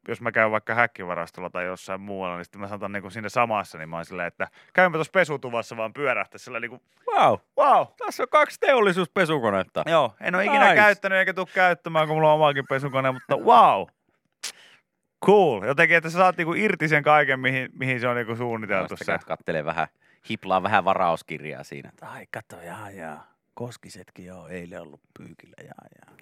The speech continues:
Speaker 1: Joo, ja sitten ihan sama juttu niinku silleen, vaikka ei oo saunavuoroa tällä hetkellä, niin käy siellä saunassa. Tosi se on ikävää silloin, kun siellä joku muu, niin on aina silleen, tulee
Speaker 2: Moro.
Speaker 1: vaan, mu-, avaa se ove. Herra jestas, mit-,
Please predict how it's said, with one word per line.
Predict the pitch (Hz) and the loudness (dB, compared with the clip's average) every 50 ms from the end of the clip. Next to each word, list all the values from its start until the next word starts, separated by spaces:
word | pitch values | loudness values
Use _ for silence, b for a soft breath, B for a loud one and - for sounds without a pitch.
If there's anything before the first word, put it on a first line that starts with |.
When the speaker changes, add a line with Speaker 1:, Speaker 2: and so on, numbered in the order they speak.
| 120 123 | -6 -4
Speaker 1:
Joo, | 123 117 107 | -4 -4 -4
ja | 110 | -6
sitten | 110 - 131 131 | -8 -4 0 2
ihan | 139 135 | 2 2
sama | 120 127 123 120 120 113 | 2 0 0 0 0 0
juttu | 107 104 - - | 0 -4 -8 -10
niinku | 104 104 98 98 101 | -10 -10 -10 -10 -12
silleen, | 95 104 101 101 95 92 - _ b b b b b b b b b - | -12 -10 -6 -4 -4 -4 -4 _ b b b b b b b b b -6
vaikka | 104 101 - - 107 104 | -6 -6 -2 0 0 2
ei | 104 | 2
oo | 104 98 | 0 -2
saunavuoroa | - 117 110 107 101 95 92 87 87 90 87 85 82 80 | -2 -2 -2 0 -2 -4 -6 -6 -4 -4 -4 -2 -4 -4
tällä | 80 82 80 82 82 | -6 -6 -8 -6 -8
hetkellä, | 82 82 _ - - 90 87 | -10 -10 _ -10 -8 -6 -6
niin | 92 85 | -4 -2
käy | 98 92 92 90 | -2 -2 -2 -2
siellä | 92 90 87 | -4 -6 -6
saunassa. | 82 95 90 92 87 87 85 - - - 90 - _ _ - | -4 -2 -2 -2 -2 -4 -8 -14 -14 -18 -18 -18 _ _ -6
Tosi | 113 113 117 123 120 - | -6 -4 -2 -4 -4 -4
se | - 127 120 | 0 2 2
on | 117 120 | 4 2
ikävää | 123 104 131 123 113 113 110 110 | 2 2 2 2 4 4 2 2
silloin, | 101 113 110 107 104 | 0 -2 -6 -8 -8
kun | 107 | -6
siellä | 113 110 110 | -6 -4 -2
joku | 110 113 107 120 117 | -2 -4 -4 -6 -6
muu, | 120 123 123 110 98 90 | -4 -2 -2 -2 -2 -4
niin | 82 82 82 | -6 -6 -4
on | 82 87 | -2 -4
aina | 87 80 85 | -4 -4 -6
silleen, | 82 87 85 85 85 82 85 - | -10 -10 -8 -8 -8 -8 -8 -10
tulee | - 107 104 95 | -8 -4 -4 -2
Speaker 2:
Moro. | 98 98 | -2 -2
Speaker 1:
vaan, | 98 95 - _ _ - | -2 -4 -8 _ _ -16
mu-, | - - - | -14 -8 -2
avaa | 131 131 117 117 110 107 | -2 0 2 2 0 0
se | 101 104 - | 0 -2 -4
ove. | 107 107 101 107 95 - _ B B B B B B | -6 -4 -4 -4 -6 -6 _ B B B B B B
Herra | 254 285 254 202 165 160 123 | 2 2 2 0 -4 -6 -6
jestas, | 156 190 - - - - 135 - - | -4 -6 -6 -6 -10 -14 -16 -12 -6
mit-, | 180 190 - - | -6 -6 -8 -8